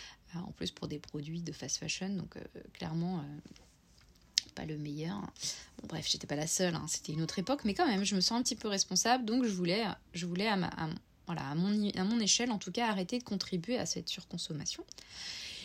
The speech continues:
Et, euh, du coup, je me suis fixé une charte de marques avec qui je voulais plus bosser, de marques avec qui je voulais bien bosser. Donc ça a beaucoup, beaucoup, beaucoup réduit le champ,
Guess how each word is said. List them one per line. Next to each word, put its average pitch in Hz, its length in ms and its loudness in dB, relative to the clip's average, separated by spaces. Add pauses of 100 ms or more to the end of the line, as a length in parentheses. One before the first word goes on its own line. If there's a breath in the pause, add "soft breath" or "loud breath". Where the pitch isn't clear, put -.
(240 loud breath)
Et, 214 260 6
euh, 156 260 2
du 170 160 2
coup, 240 160 -2
je 233 100 4
me 196 80 4
suis 139 420 -4
fixé 190 360 -2
une 170 100 2
charte - 540 0
de 147 180 -6
marques 160 300 -2
avec 147 180 -4
qui - 160 -4
je 170 60 -4
voulais 147 180 -4
plus - 180 -8
bosser, 175 560 0
de 190 100 0
marques 156 260 -6
avec 175 180 -10
qui - 160 -6
je 180 100 -2
voulais 151 180 -4
bien 190 260 0
bosser. 160 420 0
Donc - 140 -8
ça - 160 -6
a - 220 -4
beaucoup, 240 320 0
beaucoup, 254 260 0
beaucoup 220 300 -4
réduit 165 420 -2
le - 140 -4
champ, 180 400 -2